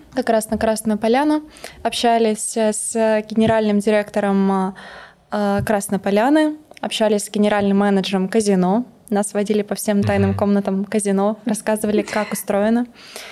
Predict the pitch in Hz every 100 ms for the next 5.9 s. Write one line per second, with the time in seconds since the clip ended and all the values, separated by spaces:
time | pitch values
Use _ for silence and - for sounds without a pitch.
0 | - _ 226 233 233 233 226 - - 240
1 | 233 349 320 - 285 - 262 226 262 262
2 | 220 247 233 208 226 226 226 220 233 196
3 | - 233 214 - 233 - 226 220 220 220
4 | - - - 220 254 269 254 233 254 233
5 | 226 226 226 220 214 208 208 - -